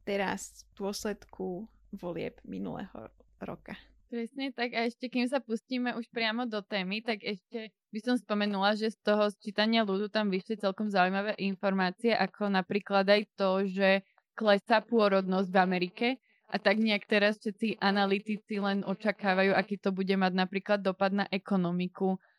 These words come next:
Speaker 2: a akým spôsobom napríklad to môže súvisieť aj s migráciou a s tým nejakým zvyšovaním tých kapacít, aby proste sa nestalo, že nejakým spôsobom to oslabí americkú ekonomiku, nedaj Bože. Takže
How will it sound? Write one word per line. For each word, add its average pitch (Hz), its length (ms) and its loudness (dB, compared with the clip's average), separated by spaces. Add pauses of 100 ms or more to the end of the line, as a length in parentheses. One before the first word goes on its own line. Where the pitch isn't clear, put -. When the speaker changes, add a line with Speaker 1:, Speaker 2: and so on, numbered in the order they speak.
(140)
Speaker 2:
a 196 160 2
akým 202 320 0
spôsobom 196 640 -2
napríklad 190 480 -2 (400)
to 214 160 4
môže 202 400 4
súvisieť 190 640 -2
aj 202 240 4
s - 80 0
migráciou 185 880 4
a - 80 2
s 180 160 -6
tým 190 160 0
nejakým 185 320 -2
zvyšovaním 185 560 -2
tých 214 160 -6
kapacít, 185 560 -2
aby 180 240 0
proste 180 400 -8
sa - 80 -8
nestalo, 175 640 -2
že 175 240 -4 (240)
nejakým 190 240 0
spôsobom 185 480 -6
to - 80 -8
oslabí 185 400 -6
americkú 180 560 -4
ekonomiku, 180 800 -6
nedaj 180 400 0
Bože. 175 320 -2
Takže 185 480 0